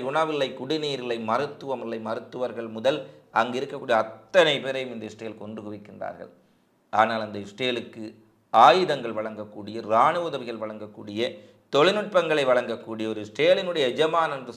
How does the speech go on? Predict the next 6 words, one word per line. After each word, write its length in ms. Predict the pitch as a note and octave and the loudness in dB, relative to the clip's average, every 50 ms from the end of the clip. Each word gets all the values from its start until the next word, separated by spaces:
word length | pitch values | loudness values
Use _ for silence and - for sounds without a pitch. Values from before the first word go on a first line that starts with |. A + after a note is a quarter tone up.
| - - | -12 -12
சொல்லக்கூடிய 640 | A2+ A2+ A2 G#2+ - - G#2+ G#2+ G#2 G#2 B2 D3+ - - - - _ _ _ _ - C3+ | -10 -8 -10 -10 -12 -14 -16 -12 -8 -6 -6 -6 -6 -8 -16 -20 _ _ _ _ 8 8
அல்லது 280 | D#3 E3 F3 E3 D#3+ D#3 C#3 | 8 8 6 4 2 0 -4
ஸ்டேலின் 440 | - D3 C#3+ D#3+ F#3 G3+ G3 F#3 F#3 F3 - - D#3 | 0 6 8 8 8 8 6 2 -4 -6 -8 -4 0
உடைய 260 | D3 C#3+ C#3 C#3+ D#3 D#3 D3+ D3 | 2 2 4 4 4 2 0 0
மிக 160 | C3 A2+ C3 A#2+ | -4 -6 -6 -8
முக்கியமான 500 | A#2 A2+ - - C#3+ C#3+ C#3 C#3 C3+ B2+ | -8 -10 -8 -4 -4 -2 -2 0 -2 -2